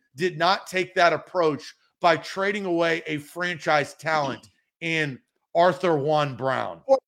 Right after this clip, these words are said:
Speaker 2: and I think that's interesting, uh, because we talked a lot this past offseason about the cash over cap concept that football is turning more towards, where baseball, there's no salary cap.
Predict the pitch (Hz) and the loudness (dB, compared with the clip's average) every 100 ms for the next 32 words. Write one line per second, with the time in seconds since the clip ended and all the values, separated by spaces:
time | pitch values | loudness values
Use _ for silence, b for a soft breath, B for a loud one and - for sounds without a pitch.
0 | _ 247 226 - 269 220 190 208 190 180 | _ 4 4 6 4 4 4 0 -4 -4
1 | 190 175 165 165 170 175 196 165 214 208 | -4 -4 -2 0 0 -2 -4 -2 -4 2
2 | 226 214 202 170 165 180 185 185 170 - | 6 6 4 0 2 2 2 -4 -10 -2
3 | 180 156 - - 185 196 - 180 156 165 | -2 -2 -6 2 4 4 0 -6 -6 -2
4 | 165 156 156 139 - 185 185 185 - - | -2 -2 -8 -12 -2 4 4 4 -2 -2
5 | 185 170 156 143 - 185 180 - - 170 | -2 0 -2 -6 -2 2 2 0 -12 -10
6 | 151 151 - 160 139 - 156 143 - 190 | -8 -10 -10 -8 -10 -10 -8 -8 -6 -6
7 | 175 - 170 160 147 b b b 170 165 | -6 -2 2 4 2 b b b -10 -10
8 | - - - 214 175 160 160 175 202 185 | -10 -12 -6 -4 -4 -6 -4 2 2 2
9 | - 208 185 175 151 160 156 135 214 240 | 0 2 2 0 -2 -4 -4 0 0 0
10 | - 202 190 185 196 180 208 190 170 151 | 2 2 2 0 -2 -2 0 2 0 -2
11 | 165 160 | -2 -2